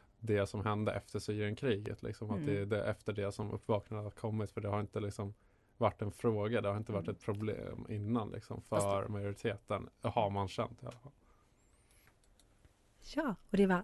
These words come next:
Speaker 3: Lunchtime med Spacey Jane på Sen Lunch med P K här på Studentradion nittioåtta komma nio. Och vi är kvar i en jätteliten stund till, men, eh,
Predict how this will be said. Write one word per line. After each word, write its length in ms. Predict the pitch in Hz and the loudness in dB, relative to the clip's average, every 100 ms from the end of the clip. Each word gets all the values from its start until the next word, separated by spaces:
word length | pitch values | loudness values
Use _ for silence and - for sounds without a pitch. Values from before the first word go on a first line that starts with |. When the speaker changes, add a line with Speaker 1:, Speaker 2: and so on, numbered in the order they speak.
| - | 4
Speaker 3:
Lunchtime 680 | 180 190 220 226 - 160 156 | 6 8 8 4 2 0 2
med 280 | 160 156 - | 0 -2 -2
Spacey 720 | - - 156 147 190 - 262 - | -6 2 6 6 4 2 0 6
Jane 640 | 170 151 127 135 156 - - - | 8 8 8 4 -2 -8 -10 -14
på 120 | - - | -10 -6
Sen 640 | - - 170 185 196 196 | -2 0 2 2 2 4
Lunch 300 | 185 202 - | 4 4 2
med 160 | 214 220 | -2 0
P 260 | 240 208 214 - | 2 2 0 -2
K 100 | 220 | -2
här 140 | 170 | -2
på 140 | - 185 | -4 -8
Studentradion 760 | - 208 226 226 226 233 233 | -6 -2 0 0 0 4 4
nittioåtta 420 | 240 254 269 269 262 | 4 4 0 0 -2
komma 220 | 269 262 | 0 6
nio. 360 | 262 262 262 220 - - - - | 8 8 6 0 -8 -20 -20 -16
Och 160 | - 226 | -2 4
vi 260 | 247 254 240 | 6 8 6
är 200 | 226 240 | 6 2
kvar 320 | - 247 233 | 2 4 4
i 200 | 240 240 | 2 0
en 200 | 240 226 - - - | -2 -4 -12 6 8
jätteliten 400 | 311 254 214 - | 10 10 6 6
stund 200 | 196 180 | 2 4
till, 280 | 180 175 180 - | 4 2 -2 -8
men, 480 | 226 208 208 202 196 | 2 6 8 6 4
eh, 220 | 190 190 | 4 4